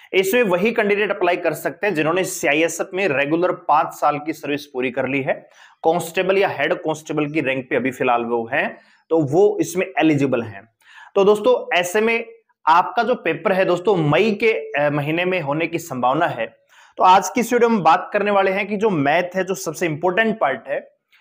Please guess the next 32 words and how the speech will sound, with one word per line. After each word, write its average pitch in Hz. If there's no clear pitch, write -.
उसकी 208
आप 220
तैयारी 202
कैसे -
करेंगे, 190
सिलेबस 175
कैसे 151
होता 170
है, 170
किस 185
टॉपिक 165
से 175
ज्यादा 135
क्वेश्चन 160
पूछे 151
जाते 151
हैं 151
और 208
बेस्ट 185
बुक 214
कैन-, 202
अ, 170
कौन 185
सी 190
अगर 185
आप 185
सेल्फ 156
स्टडी 165
करना 160
चाह 151
रहे 143
हैं 151